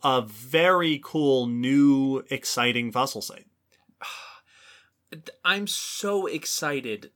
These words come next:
Speaker 2: to just see what comes out. Like, it, you know, a new fossil site is notable and, and great because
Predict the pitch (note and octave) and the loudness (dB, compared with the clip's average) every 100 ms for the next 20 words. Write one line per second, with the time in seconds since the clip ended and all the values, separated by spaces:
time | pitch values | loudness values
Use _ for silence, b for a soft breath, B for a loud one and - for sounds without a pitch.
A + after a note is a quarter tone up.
0 | - D3 C3 C3 - - C#3+ B2 A2+ A#2+ | -14 -12 -6 -6 -4 -6 -6 -8 -6 -8
1 | - - B2 A2+ G#2+ F#2+ F#2 _ - C3+ | -8 -14 -14 -12 -10 -10 -10 _ -12 -10
2 | A2+ G#2 - _ _ _ - D3 - - | -8 -12 -18 _ _ _ -18 -18 -18 -18
3 | - F#3+ E3 B2 - D#3+ G#3 G3 E3 D#3+ | -16 -6 -4 -4 -6 -4 -4 -2 -2 -4
4 | - B2+ B2+ A2+ B2 A#2 G2+ - - _ | -4 -6 -4 -4 -6 -10 -8 -10 -10 _
5 | _ _ C3 A#2+ A2 A2 A2+ A#2+ A#2+ A#2+ | _ _ -20 -8 -4 -2 -2 -4 -6 -14
6 | A#2 - B2+ A#2 A#2+ B2+ C3 - - C#3+ | -18 -14 -14 -10 -6 -6 -8 -18 -16 -14
7 | B2+ C3 C3 - | -2 -2 -2 -6